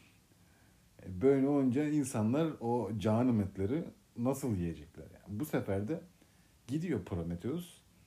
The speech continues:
taze bir, e, bitki dalının içine tanrılardan, tanrıların mekanından artık öyle diyelim, ateş tohumunu saklıyor bu dalın içine. Gökten indiriyor insanlara. Ya işte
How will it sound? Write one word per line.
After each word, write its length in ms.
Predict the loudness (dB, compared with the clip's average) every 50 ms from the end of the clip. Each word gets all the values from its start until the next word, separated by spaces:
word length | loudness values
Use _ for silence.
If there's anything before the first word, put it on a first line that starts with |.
| -20 _ -20 -20 -20 _ _ _
taze 480 | -8 -4 -2 0 0 2 2 0 2 2
bir, 240 | 0 0 0 -4 -8 -8
e, 400 | -6 -4 -4 -4 -4 -4 -2 -4
bitki 380 | -4 -4 -6 -10 -8 -4 -2
dalının 380 | 0 0 0 0 0 -2 -2 -4 -6
içine 420 | -8 -6 -6 -6 -4 -4 -6 -8 -14 -20 -20 _ _ -20 _ _ _ _ -2
tanrılardan, 680 | 0 0 2 2 2 2 2 0 -2 -2 -4 -6 -6 -8 -10 -16 _
tanrıların 680 | -8 -6 -4 -2 0 0 2 0 0 0 0 -2 -2 -4
mekanından 760 | -4 -4 -4 -4 -4 -6 -6 -6 -6 -8 -10 -8 -8 -8 -8 -8 -10 -16 -20 -20
artık 360 | -20 -20 _ -20 -20 -14 -10
öyle 280 | -8 -8 -8 -10 -10
diyelim, 260 | -10 -10 -8 -8 -10 -12 -16 -20 -20 -20 _ -20 -20 -20 -20 -20 -20 _ _ _ _ -6
ateş 400 | -6 -4 -2 -4 -4 -4 -6 -6
tohumunu 540 | -6 -4 -4 -2 -2 -2 -2 -2 -4 -8 -10 -14 -20 _ _ -20 _ -20
saklıyor 600 | -20 -12 -12 -12 -8 -4 0 0 0 0 -2 -4 -8 -8
bu 140 | -8 -6
dalın 240 | -6 -6 -6 -6 -8
içine. 320 | -10 -10 -10 -10 -10 -10 -10 -12 -14 -20 -20 -20 -20 _ _ _ _ _ _ _
Gökten 340 | 0 0 0 -2 -2 0 2
indiriyor 400 | 4 4 4 4 4 4 2 2
insanlara. 640 | 0 -4 -8 -12 -14 -14 -12 -10 -8 -8 -8 -8 -12 -16 _ -20 -20 _ _ _ -20 _ _ -20 -20 -20 _ _ _ _ _ -2
Ya 260 | 0 0 0 0 -2
işte 380 | -6 -8 -10 -6 -4 -4 -4